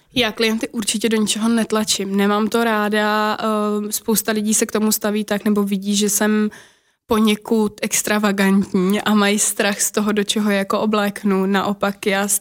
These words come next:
ty věci řeším s těma klientama tak, že se jim snažím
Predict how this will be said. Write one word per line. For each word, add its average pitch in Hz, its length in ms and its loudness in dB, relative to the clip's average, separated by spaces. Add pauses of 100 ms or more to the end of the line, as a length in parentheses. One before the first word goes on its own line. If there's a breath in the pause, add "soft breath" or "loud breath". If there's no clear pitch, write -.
ty 220 120 0
věci 214 440 0
řeším 208 260 0
s 202 60 -2
těma 214 180 0
klientama 202 460 -2
tak, 202 160 -4
že 202 100 -2
se 202 140 -2
jim 202 100 2
snažím 202 480 -2